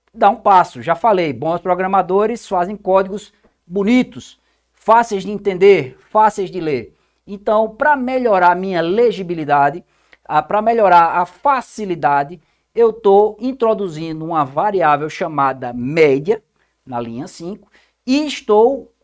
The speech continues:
fazendo a operação matemática na linha dez. E deixando na linha doze apenas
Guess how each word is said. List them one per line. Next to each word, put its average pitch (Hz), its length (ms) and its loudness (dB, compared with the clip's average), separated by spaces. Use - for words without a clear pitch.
fazendo 190 600 -4
a 220 140 8
operação 208 800 2
matemática 165 840 -2
na 233 180 -2
linha 214 220 -6
dez. 147 400 -4
E 277 240 -4
deixando 202 520 -2
na 208 140 -4
linha 220 200 -8
doze 240 360 -4
apenas 214 640 -14